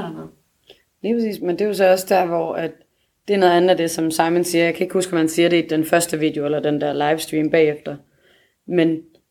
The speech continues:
Speaker 2: vi kommer jo ind som millennials, og det er den, jeg selv personligt virkelig godt kan, øh, øh, tage til mig. Og der synes jeg, han rammer rigtigt, i hvert fald i forhold til mig som millennial.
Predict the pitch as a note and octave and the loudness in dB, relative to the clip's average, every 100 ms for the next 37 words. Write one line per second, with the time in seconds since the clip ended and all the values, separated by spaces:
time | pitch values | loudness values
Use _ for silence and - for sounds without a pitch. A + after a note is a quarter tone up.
0 | _ _ _ F3 G3 G3 G#3 F3+ E3 F3 | _ _ _ -8 -6 -2 0 2 0 0
1 | F#3+ - - _ _ _ - F3 E3 D#3 | -2 -6 -14 _ _ _ -6 -2 -2 0
2 | D#3+ E3 D3+ E3 F#3 A#3 G3+ F#3 D#3+ - | 0 0 -2 0 2 4 4 2 0 2
3 | F#3+ F#3 E3+ - A3 E3 D3 - - - | 0 -2 -4 2 4 4 0 -8 -20 -6
4 | E3 G#3+ E3 D#3 D#3 D#3 D#3 D#3 - C3 | 2 2 2 0 -2 -2 -4 -4 -6 -6
5 | - - - - - - - D#3+ - E3+ | -6 -6 -6 -10 -12 -10 -6 -6 -6 -12
6 | - E3+ E3+ D#3+ D#3 D#3+ - - D#3 F#3 | -4 -2 0 0 0 -4 -10 -12 0 2
7 | E3 E3 E3 D3+ D#3 D3+ C#3+ D3+ D3+ C#3 | 2 0 0 0 0 -2 -4 -6 -6 -4
8 | D3+ D3+ C#3 C#3+ C#3 D3 C#3 C#3+ D3 D3+ | -4 -4 -6 -8 -8 -8 -8 -8 -6 -6
9 | D#3+ D#3 D3 D3 D3 | -4 -4 -4 -4 -4